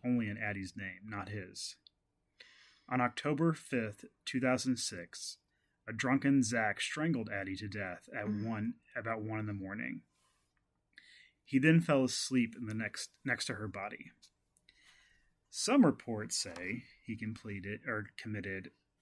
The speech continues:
Speaker 1: necrophilia.
Speaker 2: Ugh.
Speaker 1: Over the course of the several days, Zach dismembered Addie using a hacksaw and a knife. He placed pieces of her body in pots on the stove for cooking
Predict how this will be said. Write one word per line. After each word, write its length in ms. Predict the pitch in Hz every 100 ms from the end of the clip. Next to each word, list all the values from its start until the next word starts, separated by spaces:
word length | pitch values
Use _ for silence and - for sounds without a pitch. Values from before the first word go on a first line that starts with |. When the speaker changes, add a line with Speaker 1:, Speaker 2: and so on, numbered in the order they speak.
| -
Speaker 1:
necrophilia. 720 | 107 - - - - 104 90 - _ _ - _ 214
Speaker 2:
Ugh. 240 | 202 190 - - _ _ _ - - - - - - _ _ _ _ _ _ -
Speaker 1:
Over 240 | 160 170
the 80 | 160
course 380 | 165 190 214 220
of 100 | 156
the 80 | 143
several 360 | - 131 147
days, 400 | 120 104 95 92 -
Zach 480 | 104 107 117 127 - -
dismembered 720 | 123 117 117 117 135 139 131 127
Addie 420 | 107 104 98 98
using 240 | 110 101 104
a 60 |
hacksaw 720 | - - 139 - - 98 90 95
and 100 | 101
a 60 | 92
knife. 560 | 92 90 - - - _ _ _ _ _ _ _ - _ _
He 120 | 123
placed 320 | - 135 -
pieces 360 | - 143 175 165
of 140 | 165
her 180 | 160 127 - -
body 360 | 123 113 113 107
in 180 | 104 107
pots 460 | - 120 104 -
on 140 | 127 107
the 60 |
stove 520 | 107 - 113 98 95 -
for 220 | - 107
cooking 600 | - 143 - 95 90